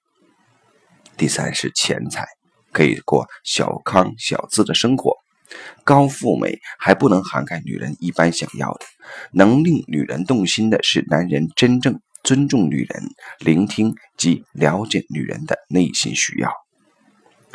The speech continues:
反过来，男人挑女人几乎很少以对方的能力作为标准。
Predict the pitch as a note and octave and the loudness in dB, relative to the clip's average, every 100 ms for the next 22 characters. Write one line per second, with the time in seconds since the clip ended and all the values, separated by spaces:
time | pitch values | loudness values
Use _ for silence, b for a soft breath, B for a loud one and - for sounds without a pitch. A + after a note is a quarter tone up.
0 | B B B B - G2 F2+ G2+ D#3+ A2 | B B B B 4 6 6 4 4 2
1 | E2+ - B B - A2+ E3 D#3 D3 - | -6 -12 B B 4 6 8 6 4 2
2 | F#3+ F3+ D2+ - - D#3+ - E3 D#3+ D#3+ | 2 2 2 0 -2 0 2 4 8 6
3 | - F2+ B2+ - E2+ - - G2+ E2 E2+ | 8 2 2 2 0 0 0 0 0 0
4 | D2+ B1+ A1+ F2+ B2+ - - A#1+ A#1 C2+ | 0 -2 -4 -4 -4 -4 -2 -2 0 -2
5 | B1+ B1+ | -2 -4